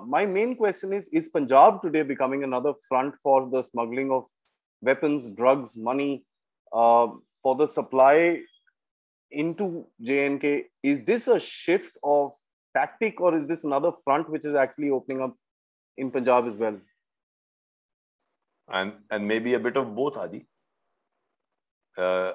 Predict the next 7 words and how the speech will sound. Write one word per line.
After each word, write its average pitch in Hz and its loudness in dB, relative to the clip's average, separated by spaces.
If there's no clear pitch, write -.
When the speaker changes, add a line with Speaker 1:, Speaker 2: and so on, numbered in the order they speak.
Speaker 2:
another 98 -2
front, 147 -8
but 98 -8
also 104 -6
a 104 -2
shift, 110 -10
because 127 2